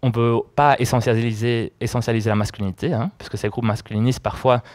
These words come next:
ce qu'ils font, c'est redéfinir une, une nouvelle masculinité, hein. Ces groupes mythopoétiques, ce qu'ils font à la fin, c'est qu'ils se retrouvent un week-end pour en sortir avec une nouvelle idée d'une masculinité hégémonique. Et ça, c'est ce qu'on cherche à déconstruire. On cherche à déconstruire un, une masculinité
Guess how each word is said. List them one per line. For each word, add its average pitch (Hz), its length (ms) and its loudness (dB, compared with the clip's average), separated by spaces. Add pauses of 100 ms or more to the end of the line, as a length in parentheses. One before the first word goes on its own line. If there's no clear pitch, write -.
ce - 80 -18
qu'ils 110 160 -4
font, 131 260 2
c'est 110 140 0
redéfinir 135 800 4
une, 113 400 2
une 117 100 2
nouvelle 110 220 2
masculinité, 104 640 0
hein. 113 120 0 (220)
Ces - 160 -2
groupes 117 240 -4
mythopoétiques, 120 560 0
ce - 60 -6
qu'ils 110 120 -4
font 127 180 0
à 117 40 2
la 107 80 4
fin, 135 240 2
c'est 123 140 -2
qu'ils 107 80 -2
se - 60 -10
retrouvent 123 260 -2
un 113 100 2
week-end 120 300 0
pour 135 300 -6 (640)
en 123 120 6
sortir 131 300 2
avec 113 200 2
une 135 180 4
nouvelle 139 280 4
idée 139 420 0
d'une 117 160 -2
masculinité 113 380 -2
hégémonique. 98 560 -4 (920)
Et 127 60 4
ça, 123 200 4
c'est 113 140 2
ce - 80 -2
qu'on 110 180 0
cherche - 220 -2
à 110 60 2
déconstruire. 107 540 0
On 107 100 2
cherche 127 240 -2
à 107 140 0
déconstruire 113 520 -4
un, 107 240 -2
une 117 100 0
masculinité 110 680 0